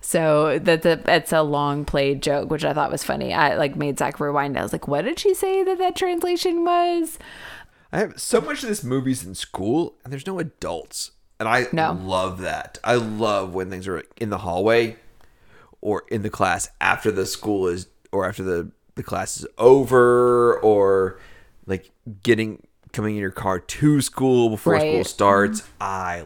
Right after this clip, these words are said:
Speaker 2: love that.
Speaker 1: Yeah,
Speaker 2: That,
Speaker 1: but there's,
Speaker 2: those
Speaker 1: like,
Speaker 2: are the moments in high school that I remember.
Speaker 1: barely any teachers in this, but yeah. But I have, like, okay, Natasha Lyonne and Tara Reid are talking, and she's like, it's, it's just like, "I think I wanna do it with him." She's like, "It's okay that he's talking about sex all the time. He's just a guy.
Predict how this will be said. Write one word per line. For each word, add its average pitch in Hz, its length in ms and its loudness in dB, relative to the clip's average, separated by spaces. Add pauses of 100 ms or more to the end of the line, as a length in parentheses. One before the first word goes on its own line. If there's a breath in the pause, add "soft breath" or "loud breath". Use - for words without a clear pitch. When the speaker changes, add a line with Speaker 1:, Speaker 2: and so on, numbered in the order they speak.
Speaker 2:
love 73 280 -16
that. 80 140 -18
Speaker 1:
Yeah, - 100 4
Speaker 2:
That, 196 280 2
Speaker 1:
but - 120 -14
there's, 214 200 2
Speaker 2:
those 175 180 10
Speaker 1:
like, 185 40 -2
Speaker 2:
are 165 40 0
the 156 100 2
moments 120 300 0
in 92 80 -10
high 98 180 -4
school 101 180 -6
that 90 120 -2
I 85 40 -4
remember. 78 640 -10 (160)
Speaker 1:
barely 175 560 6
any 147 200 -4
teachers 151 640 -2
in 147 180 -4
this, 147 420 -4 (120)
but 170 100 0
yeah. 156 220 2 (500 loud breath)
But 247 120 4
I 262 60 6
have, 294 140 6
like, 302 180 6
okay, 190 440 4
Natasha 214 560 0
Lyonne 185 420 2
and 156 480 0
Tara 160 240 2
Reid 151 120 2
are 151 40 -2
talking, 147 540 0 (340 loud breath)
and 180 160 0
she's 196 140 2
like, 208 180 2
it's, - 160 0 (160)
it's 214 160 -2
just 226 160 -4
like, 233 300 0
"I 269 120 4
think 277 260 -2
I 349 40 4
wanna 359 260 2
do 254 200 2
it - 100 4
with 185 80 -2
him." 151 400 2
She's - 100 -4
like, 180 180 -2
"It's - 140 -2
okay 294 280 0
that 254 80 0
he's 262 180 0
talking 220 220 0
about 180 220 0
sex 185 180 -2
all 175 100 0
the 175 60 0
time. 160 400 0
He's 240 380 -2
just 277 200 -6
a 320 60 -2
guy. - 400 0